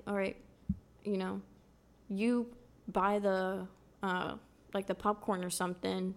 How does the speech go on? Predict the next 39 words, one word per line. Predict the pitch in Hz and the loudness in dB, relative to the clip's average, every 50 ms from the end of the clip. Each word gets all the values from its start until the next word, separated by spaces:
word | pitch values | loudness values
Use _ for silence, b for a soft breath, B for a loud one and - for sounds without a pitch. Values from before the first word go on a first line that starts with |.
| - - | -6 -4
you | 208 | -4
know, | 190 185 185 | -2 -2 -2
I'll | 185 180 | -2 -2
just | - 190 185 190 | -2 -4 -2 0
Venmo | 190 190 185 185 202 196 | 0 0 0 0 0 -2
you | 202 | -2
the | 190 190 | -2 -2
difference." | - - - - - - - - - | -4 -6 -6 -6 -6 -6 -6 -8 -8
And | - 190 | -6 -6
I'm | 196 190 | -4 -4
like, | 196 185 - - - - - - - - - - - | -4 -6 -6 -10 -16 -20 -20 -20 -20 -20 -12 -4 -2
"Okay, | 233 220 220 220 | 0 0 0 0
whatever." | 214 220 214 208 196 202 | 0 2 0 0 0 0
And, | 196 196 - - - - - - - - - - - - - | -2 -4 -6 -10 -20 -20 -20 -20 -20 -20 -20 -20 -10 -4 -2
like, | 226 226 | 0 0
sometimes | - 285 285 - 302 294 | 0 0 0 2 2 2
he | 277 254 | 2 2
does, | 247 233 233 226 | 2 2 2 2
sometimes | - 240 226 233 220 214 | 2 2 2 4 2 2
he | 214 185 | 2 2
doesn't. | - 180 180 202 208 220 - | 0 0 2 0 0 0 -2
Like, | 185 180 185 - - - - - - - - - | -4 -6 -6 -8 -14 -20 -20 -20 -20 -20 -6 -4
at | 208 202 | -4 -2
the | 214 | 0
end | - 226 | 0 2
of | 226 208 | 2 2
the | 196 185 | 2 2
day, | 180 180 190 196 - | 2 2 0 0 0
I'm | 170 185 202 | 0 2 0
the | 202 | 0
person | 202 - 196 185 196 | 0 0 0 0 0
that | 185 - - | -2 0 0
eats | 185 180 - | 0 0 0
the | 185 | -2
most | 175 180 180 175 - | -2 -2 -2 -2 0
popcorn, | 180 180 180 180 - - 190 190 196 196 202 | 2 2 2 0 -2 -4 -2 -2 -2 -2 -4
so | 202 - 190 180 - | -4 -4 -2 -2 -2
it's | - - - | -4 -4 -4
like, | 196 208 - - | -4 -4 -4 -6